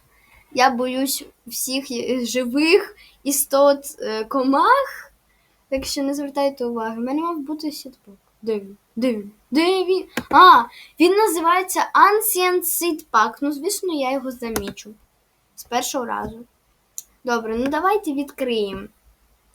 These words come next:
<clears throat> А от ти, от яка там стоїть, от дивись, що ти мені поклала. От мені теж цікаво. Дивимося. Хоч би випало щось хороше, ну, будь ласка, хоча б на відео. Що?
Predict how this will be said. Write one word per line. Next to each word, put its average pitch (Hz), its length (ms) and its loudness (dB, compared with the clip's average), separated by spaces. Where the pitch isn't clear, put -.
<clears throat> 311 480 0
А 233 120 0
от 269 220 -6
ти, 403 120 2
от 311 180 -6
яка 233 200 -6
там 220 240 -6
стоїть, 220 440 -14
от 254 200 -8
дивись, 240 580 -4
що 240 140 -8
ти 302 160 -8
мені 240 340 -4
поклала. 214 1000 -8
От 240 160 -4
мені 285 240 4
теж 262 260 -2
цікаво. 220 680 0
Дивимося. 254 720 4
Хоч 392 260 0
би 392 140 0
випало 403 340 0
щось 403 320 0
хороше, 403 360 -2
ну, 381 120 -4
будь 392 100 -2
ласка, 415 280 -2
хоча 359 180 -10
б 359 60 -10
на 359 120 0
відео. 339 280 0
Що? - 300 8